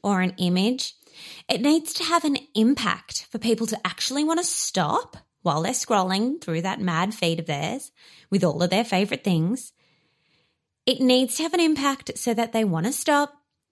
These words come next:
and click to open up your caption.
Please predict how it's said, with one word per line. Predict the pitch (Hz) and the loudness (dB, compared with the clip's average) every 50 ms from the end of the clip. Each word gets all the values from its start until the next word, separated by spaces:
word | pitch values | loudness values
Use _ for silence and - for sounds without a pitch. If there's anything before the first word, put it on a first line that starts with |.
| _ _ | _ _
and | - 180 185 180 185 185 185 - | -2 0 0 0 0 -2 -4 -8
click | - - - 220 247 339 294 - - _ - - - - _ _ _ _ _ _ _ _ _ _ _ _ _ - | -14 -8 -2 2 2 2 2 0 -4 _ -16 -16 -16 -18 _ _ _ _ _ _ _ _ _ _ _ _ _ -6
to | - - - 196 | -6 -2 0 0
open | 196 190 208 202 | 0 2 2 0
up | 190 - | 0 0
your | - 190 | -2 -4
caption. | 196 - - - - - - - - - - - - | -4 -6 -8 -10 -10 -10 -12 -12 -12 -12 -14 -16 -18